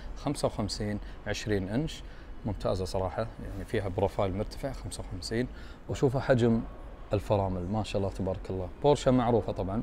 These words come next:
ما في أي تنازلات من ناحية ال-، آه، القيادة الرياضية الجميلة جدا. مثل ما تشوفون بالأمام عندنا الدبل وشبون، صراحة غريب، أول مرة أشوف شكل كذي. هذا هو نظام التعليق الدبل وشبون بالأمام، ويكون متعدد الوصلات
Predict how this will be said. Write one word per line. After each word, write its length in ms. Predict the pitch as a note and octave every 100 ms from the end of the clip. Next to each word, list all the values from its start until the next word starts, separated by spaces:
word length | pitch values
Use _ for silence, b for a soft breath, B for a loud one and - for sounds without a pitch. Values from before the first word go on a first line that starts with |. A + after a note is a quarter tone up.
| C#3+
ما 200 | B2+ A#2+
في 260 | C3+ B2
أي 100 | C3+
تنازلات 580 | B2+ A#2+ A#2 A2 A#2 A2
من 100 | G#2+
ناحية 300 | G#2 G#2 A2 - B B B -
ال-، 300 | G#2+ G2 G2 -
آه، 320 | G2+ F#2+ F#2 F#2+
القيادة 600 | - A#2 G#2+ G2 G2 -
الرياضية 480 | G2+ G2+ G2+ G#2 F#2+
الجميلة 400 | F2+ G2+ G2+ F#2+
جدا. 360 | G2+ G2+ B2+ D3+ - -
مثل 180 | G#2+ A2
ما 140 | G2+
تشوفون 320 | G2+ G#2+ A2+ G#2
بالأمام 440 | G2+ A2+ C#3+ D3+ - -
عندنا 500 | A2+ G#2+ G#2 G#2 A2
الدبل 420 | G2+ F#2+ B2+ C#3 A#2+
وشبون، 500 | G#2+ - A2+ A2+ G#2
صراحة 420 | A2 G#2 G2+ G2 -
غريب، 300 | A2 A2+ G2
أول 160 | A#2 A2+
مرة 180 | G#2 F#2+
أشوف 200 | - -
شكل 260 | G#2+ G2+
كذي. 300 | - G#2 C3 - - B B B - G#2+
هذا 160 | G2+
هو 160 | G2 G#2+
نظام 260 | G2+ A#2 B2
التعليق 500 | - G#2 A2+ A#2 A2+
الدبل 360 | F#2+ A2+ G#2+
وشبون 480 | F#2+ - G#2+ G2 F2+
بالأمام، 440 | G#2+ B2+ C3+ C3+ D#3 B B B -
ويكون 380 | A#2+ B2+ - C3
متعدد 440 | B2 A#2+ A#2+ G#2
الوصلات 400 | G2 F#2 - G2